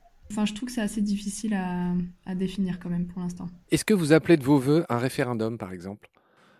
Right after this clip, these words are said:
Speaker 2: euh, ce qu'appelle aussi de ses vœux Hugo Clément, pour que la population se prononce pour s-, les éventuelles, euh, mesures pour réguler tout ça, la, la chasse ?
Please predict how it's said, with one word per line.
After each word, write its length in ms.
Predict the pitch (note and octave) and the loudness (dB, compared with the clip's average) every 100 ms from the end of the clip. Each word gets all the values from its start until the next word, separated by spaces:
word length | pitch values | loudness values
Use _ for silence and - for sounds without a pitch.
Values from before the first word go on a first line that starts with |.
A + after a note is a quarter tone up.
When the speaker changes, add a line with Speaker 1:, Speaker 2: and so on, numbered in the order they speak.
| _ | _
Speaker 2:
euh, 480 | G2 F2 F2 E2+ E2+ F2 _ _ - | -18 -18 -18 -18 -20 -20 _ _ -20
ce 80 | - | -6
qu'appelle 320 | G2 - A2 | -2 0 0
aussi 180 | G2 - | -2 -8
de 60 | - | -8
ses 100 | F#2+ | -6
vœux 160 | G#2 | -4
Hugo 240 | G2+ F#2+ G#2 | -4 -4 -4
Clément, 360 | G#2+ A2+ F#3+ _ _ | -4 -6 -6 _ _
pour 200 | - - | -18 -16
que 80 | - | -8
la 80 | F#2+ | -8
population 500 | - A2+ B2+ A2 C3 | -6 -4 -2 -2 -4
se 140 | - | -8
prononce 640 | G#2 - C3+ A#2 C3+ - - _ _ - | -4 -2 0 0 -2 -8 -14 _ _ -18
pour 160 | G2+ - | -18 -16
s-, 180 | - - | -20 -14
les 220 | F2+ G2 | -10 -8
éventuelles, 480 | G2 G2+ - B2 A#2+ | -8 -6 4 4 4
euh, 260 | F#2+ F2+ F2 _ _ _ _ | -2 -4 -10 _ _ _ _
mesures 640 | G#2 B2 G2+ G2 C3 B2+ - _ _ | -2 0 0 -2 -4 -4 -12 _ _
pour 200 | - F2+ | -12 -10
réguler 400 | F#2+ A#2 A2 F2 | -8 -4 -4 -4
tout 120 | - G2 | -10 -14
ça, 240 | - D#2+ _ - | -14 -14 _ -20
la, 80 | - - | -20 -20
la 120 | F2 | -16
chasse ? 320 | E2 D#2+ - | -14 -14 -18